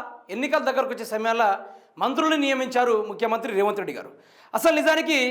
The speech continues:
ఒక, ఆ, ఇద్దరు ఎస్సీ వర్గానికి, ఒక బీసీ వర్గానికి, ముగ్గురి వర్గాల వారికి మాత్రమే నిన్న మంత్రులుగా వారి చేత ప్రమాణ స్వీకారం చేయించడం జరిగింది. అది కూడా రేవంత్ రెడ్డికి వన్ పర్సెంట్ కూడా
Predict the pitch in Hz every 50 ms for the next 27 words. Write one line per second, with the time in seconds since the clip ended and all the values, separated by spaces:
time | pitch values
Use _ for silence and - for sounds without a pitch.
0 | 254 247 - - 233 262 269 262 254 254 - - - - - - _ _ _ _
1 | _ _ - 208 208 214 214 226 240 196 302 294 277 254 240 240 247 285 269 262
2 | 233 247 247 240 - 226 233 - - - - - 220 - 285 262 247 247 - 233
3 | 262 240 262 285 269 254 240 220 233 233 226 240 240 220 220 220 - - - 220
4 | 214 311 330 320 277 247 262 254 226 233 233 226 294 302 277 262 262 254 240 -
5 | 214 220 226 226 - 269 269 277 262 233 226 233 233 233 - - - - _ -
6 | 214 254 285 294 262 233 226 240 240 - - - - - - 185 240 277 - 311
7 | 320 311 302 294 269 262 262 262 254 - - - - - _ - 185 233 262 277
8 | - 254 277 269 277 269 233 233 233 240 233 254 269 254 262 254 254 247 247 233
9 | 233 214 208 202 202 208 208 208 185 190 190 196 180 147 - - - - - _
10 | _ _ - - 220 302 294 330 330 294 262 262 262 214 202 233 269 302 302 302
11 | - 277 277 277 247 247 247 233 - 226 220 - 226 214 208 220 214